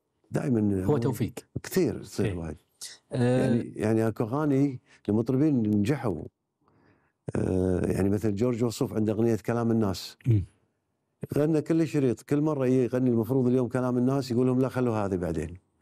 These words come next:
Speaker 1: ما يبي يغنيها.
Speaker 2: ما كان مهتم.
Speaker 1: ما يبي يغنيها
Speaker 2: مم.
Speaker 1: نهائي من الاستوديو. لأن آخر شيء قال: "يلا هاتوا، هاتوا هذه الأغنية". غناها نجحت. أول طبعة من الشريط كانت الأغنية الثالثة محطوطة أو الرابعة.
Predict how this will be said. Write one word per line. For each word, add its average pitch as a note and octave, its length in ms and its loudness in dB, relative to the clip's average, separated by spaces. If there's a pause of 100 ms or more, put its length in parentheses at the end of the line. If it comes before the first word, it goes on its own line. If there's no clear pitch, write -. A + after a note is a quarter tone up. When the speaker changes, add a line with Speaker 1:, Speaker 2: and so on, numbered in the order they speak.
(260)
Speaker 1:
ما C3 160 2
يبي C#3 140 0
يغنيها. A#2 420 0 (100)
Speaker 2:
ما A2+ 140 2
كان A#2 180 0
مهتم. F2+ 300 -2 (680)
Speaker 1:
ما C#3 340 2
يبي A2+ 160 0
يغنيها G#2 380 0
Speaker 2:
مم. A2 60 4
Speaker 1:
نهائي G2+ 320 2
من F#2+ 80 2
الاستوديو. F2+ 480 -2 (1300)
لأن C3 180 0
آخر C#3 180 -2
شيء C3+ 260 0
قال: C#3 100 0
"يلا D#3+ 360 2
هاتوا، C#3+ 260 -2
هاتوا B2+ 240 0
هذه G#2 80 0
الأغنية". F#2+ 440 0 (840)
غناها D3+ 320 0
نجحت. B2+ 420 -4
أول A#2+ 560 0
طبعة A2 280 -2
من G2 80 0
الشريط A#2+ 400 0 (500)
كانت A2+ 320 -2
الأغنية A2 400 0
الثالثة G2 440 -6
محطوطة F2 320 -4
أو E2+ 140 0
الرابعة. F2 420 -2